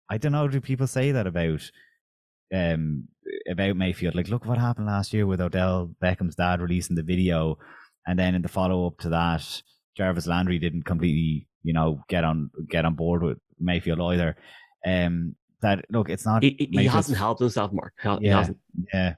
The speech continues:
Speaker 1: So that's, that's where I'm kind of a bit down on him, because I don't think they have a fantastic culture anyway in Carolina. Matt Rhule could be gone after the season. Like, it just hasn't. That whole thing,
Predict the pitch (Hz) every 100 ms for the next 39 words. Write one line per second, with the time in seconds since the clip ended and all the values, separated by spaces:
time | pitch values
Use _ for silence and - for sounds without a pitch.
0 | _ - - 104 120 123 - 113 123 -
1 | 113 104 104 107 98 90 85 85 92 95
2 | 104 95 90 87 92 85 85 104 110 117
3 | 104 90 82 90 90 87 85 98 92 82
4 | - 95 104 98 87 82 80 80 73 82
5 | 80 87 - 92 87 85 78 87 92 85
6 | - 80 - 80 73 78 80 85 85 90
7 | 90 80 87 73 87 78 98 98